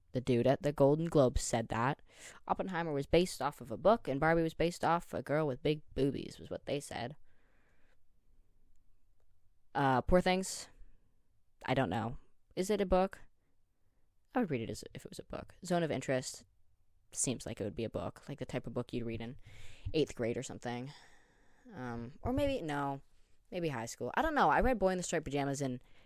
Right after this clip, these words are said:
elementary school, so, and that was sad. That one was really sad.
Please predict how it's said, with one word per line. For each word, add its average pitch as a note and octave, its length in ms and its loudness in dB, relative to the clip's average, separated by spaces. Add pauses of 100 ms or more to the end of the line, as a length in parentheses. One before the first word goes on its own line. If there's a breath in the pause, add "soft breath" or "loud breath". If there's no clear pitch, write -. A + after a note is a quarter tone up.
(160 soft breath)
elementary B2 420 2
school, A#2+ 460 2 (600 soft breath)
so, B2 480 2 (1300)
and D3 100 -2
that C#3+ 120 0
was C3+ 180 -6
sad. A2 500 -8 (100)
That C3+ 160 -2
one A#2+ 300 -4
was - 240 -14 (320)
really D#2 240 -6
sad. F#2 300 -6